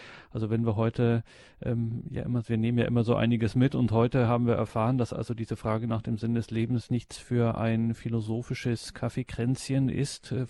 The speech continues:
und irgendwas, äh, Geschichte im Elfenbeinturm, sondern dass ganz entscheidend, ähm, die gesamte Lebenswirklichkeit der Menschen und der Gesellschaft davon abhängt, wie diese Frage beantwortet wird.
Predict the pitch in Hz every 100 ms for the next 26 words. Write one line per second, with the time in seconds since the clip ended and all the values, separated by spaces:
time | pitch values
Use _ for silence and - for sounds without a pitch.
0 | - - 123 120 113 - 123 120 120 -
1 | 123 117 117 143 - 117 - 147 113 104
2 | 98 - 107 120 - - - - - -
3 | 117 117 110 110 131 165 - - 123 151
4 | 113 92 - - 117 110 107 - 113 117
5 | 110 147 151 113 156 - 120 - 113 -
6 | 110 - - 110 117 147 127 107 110 101
7 | 117 165 120 - 101 - 101 - 120 110
8 | - 131 123 117 - 107 120 110 101 -
9 | 175 - 104 107 - 104 95 -